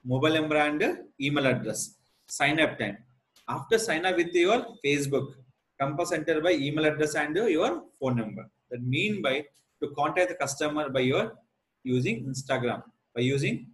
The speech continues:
email and phone number option. Now, select your login by account. Is it clear? This option.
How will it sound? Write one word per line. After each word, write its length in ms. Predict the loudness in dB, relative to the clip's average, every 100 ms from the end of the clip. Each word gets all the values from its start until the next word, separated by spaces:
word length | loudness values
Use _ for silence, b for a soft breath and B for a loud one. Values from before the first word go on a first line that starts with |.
| -8
email 240 | -2 0
and 380 | 0 0 0 0 -6 _ _ _ _ -6
phone 160 | -2 0
number 260 | 0 0
option. 360 | 0 -2 -10 -14 -20 _ _ _ _ _ _ _ _ _
Now, 380 | 0 0 0 -8 -16 _ _ _ _ _ _
select 380 | -4 -2 0 0
your 200 | 0 0 -4 -12 -2
login 380 | 0 2 2 2
by 80 | 0
account. 360 | -2 -6 -10 -12 -14 -18 _ _ _ _ _ _ _ _ _ _ _ _ _ _ _ _ _ _ -4
Is 100 | -2
it 60 |
clear? 360 | 2 2 2 -4 -14 _ _ _ _ _ _ _ -4
This 160 | 0
option. 420 | 2 0 -4 -12